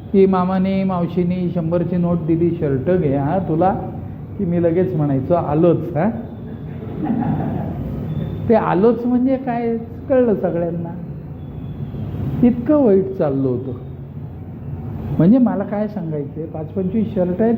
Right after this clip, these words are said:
त्याची किंमत आहे मला आज, की जे पूर्वी नव्हते. आज माझी बायको शांत चित्ताने झोपू शकते,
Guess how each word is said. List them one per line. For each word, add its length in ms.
त्याची 220
किंमत 400
आहे 100
मला 220
आज, 240
की 80
जे 120
पूर्वी 400
नव्हते. 680
आज 160
माझी 300
बायको 440
शांत 480
चित्ताने 560
झोपू 360
शकते, 400